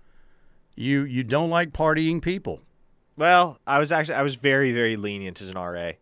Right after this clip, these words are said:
Speaker 1: Were you really?
Speaker 2: I went the entire year without issuing a single citation. Not a one.
Speaker 1: Good for you. I'm sure you were well-liked as an R A,
Speaker 2: I
Speaker 1: then.
Speaker 2: would say so.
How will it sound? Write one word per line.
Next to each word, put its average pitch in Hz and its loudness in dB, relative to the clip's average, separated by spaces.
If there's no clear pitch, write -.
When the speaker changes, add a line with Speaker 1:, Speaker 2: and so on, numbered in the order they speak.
Speaker 1:
Were 139 2
you 180 2
really? 139 4
Speaker 2:
I 143 6
went 156 2
the 175 0
entire 143 0
year 131 0
without 123 0
issuing 113 -6
a 101 -8
single 117 -8
citation. 92 -8
Not 131 4
a 123 2
one. 104 -4
Speaker 1:
Good 202 0
for 254 -4
you. 269 -2
I'm 127 0
sure 165 -2
you 160 0
were 156 2
well-liked 165 0
as 110 -6
an 104 -6
R 82 -8
A, 80 -12
Speaker 2:
I 156 6
Speaker 1:
then. 220 6
Speaker 2:
would 262 0
say 285 0
so. 156 -2